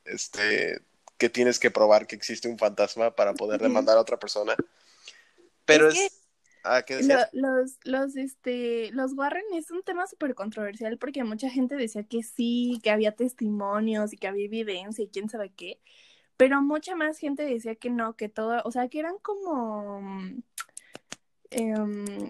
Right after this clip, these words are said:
Speaker 2: eh, no sé si has visto, o sea, si viste la película de La Noche del Demonio, los chavos estos que hacen como, eh, como documentación paranormal y que resulta que era falso todo.
Speaker 1: ¿Como la de Blair Witch?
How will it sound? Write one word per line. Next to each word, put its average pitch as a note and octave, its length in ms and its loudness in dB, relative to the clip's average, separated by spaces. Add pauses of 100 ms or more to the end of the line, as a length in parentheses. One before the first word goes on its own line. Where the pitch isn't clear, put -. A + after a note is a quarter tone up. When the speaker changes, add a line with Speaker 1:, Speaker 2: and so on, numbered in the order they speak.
(100)
Speaker 2:
eh, D#3+ 200 0
no D#4 140 4
sé G4 160 0
si G#4+ 60 4
has G4+ 140 2
visto, G#4+ 300 0
o C4 40 2
sea, B3+ 140 2
si B3 120 0
viste C4+ 240 -2
la E4 140 2
película A#3 520 0
de G3 1000 -6
La G#3 240 -2
Noche G#3+ 260 -4
del A#3 180 2
Demonio, G#3 460 -2
los G#3 200 0
chavos A#3 300 2
estos A#3+ 260 -4
que A3+ 120 -4
hacen A3 280 -2
como, G3 520 -2 (960)
eh, A3 380 -2
como A3+ 220 2
documentación A3+ 1500 -2 (760)
paranormal G#3+ 720 0
y B3+ 60 -6
que G#3 120 -8
resulta G#3+ 340 -6
que A#3+ 100 -8
era A3+ 120 -2
falso A#3+ 340 -4
todo. A#3+ 340 -8 (760)
Speaker 1:
¿Como C3 200 -2
la B2 160 2
de A#2+ 340 -2
Blair C3+ 220 -4
Witch? - 520 -8